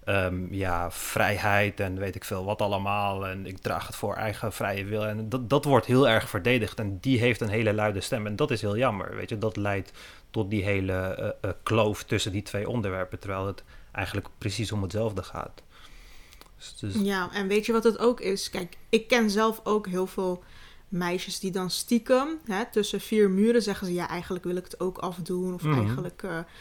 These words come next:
Speaker 2: vind ik het ook stom" en zo. Ik ken zelf sinds kort een Marokkaans meisje die zegt, dat zegt van, "Als ik hem afdoe, heb ik een gebroken neus, want ik heb vijf broers" en zo.
Speaker 1: Ja.
Speaker 2: Maar dit soort mensen ga je nooit op T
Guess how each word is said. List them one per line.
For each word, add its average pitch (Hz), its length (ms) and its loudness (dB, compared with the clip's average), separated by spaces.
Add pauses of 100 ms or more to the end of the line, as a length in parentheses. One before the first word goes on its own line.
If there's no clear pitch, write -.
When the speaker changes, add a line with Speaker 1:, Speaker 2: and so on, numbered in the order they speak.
(140)
Speaker 2:
vind 185 220 -4
ik 196 60 -14
het - 80 -6
ook 175 160 -2
stom" 190 380 -2
en 180 180 -4
zo. 190 220 -2
Ik 180 160 -4
ken 175 220 -4
zelf 185 280 -2
sinds 185 320 -6
kort 190 220 -2
een 180 120 -6
Marokkaans 180 580 -4
meisje 180 360 -4
die 180 120 -6
zegt, 175 360 -8
dat 175 260 -8
zegt - 280 -8
van, 180 200 -8 (460)
"Als 185 160 -4
ik - 60 -10
hem 185 120 -2
afdoe, 180 360 0
heb 180 120 -6
ik - 80 -12
een 180 100 -4
gebroken 175 480 -2
neus, 180 280 2
want 170 200 -4
ik - 80 -14
heb 180 120 -8
vijf 175 300 -4 (100)
broers" 185 340 0
en 196 160 -4
zo. 202 240 0
Speaker 1:
Ja. 156 220 4 (360)
Speaker 2:
Maar 220 460 4 (220)
dit 220 380 0
soort 262 240 4
mensen 226 420 -2
ga 214 240 2
je 233 140 4
nooit 208 460 6
op - 200 -4
T - 40 -16